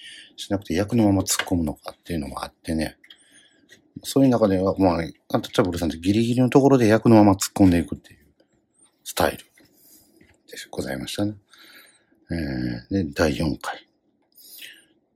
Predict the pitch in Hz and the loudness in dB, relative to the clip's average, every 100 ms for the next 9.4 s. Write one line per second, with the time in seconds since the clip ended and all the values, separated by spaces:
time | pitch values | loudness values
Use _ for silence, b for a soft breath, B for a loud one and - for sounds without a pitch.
0 | _ _ - 92 92 107 107 107 104 92 | _ _ -2 2 6 6 6 4 4 4
1 | 90 87 80 78 80 - 78 82 73 - | 2 2 -2 -2 -4 -4 -8 -10 -14 -6
2 | 104 87 101 92 90 71 85 78 76 - | -4 2 4 4 4 0 -2 0 -4 -6
3 | - - - - _ B B B B B | -12 -12 -14 -18 _ B B B B B
4 | - - 78 82 87 98 - 95 82 76 | -8 -2 0 0 2 0 0 -4 -2 -4
5 | 80 76 - - - 131 139 143 - _ | -6 -10 -12 -16 -4 2 4 2 -2 _
6 | _ _ _ _ _ _ _ _ _ _ | _ _ _ _ _ _ _ _ _ _
7 | _ _ _ _ - - 95 - - 117 | _ _ _ _ -12 -6 -6 -2 2 4
8 | 87 - 98 - 92 85 80 76 - - | 2 -4 -6 0 2 4 2 0 -6 -16
9 | - - - - | -18 -18 -20 -20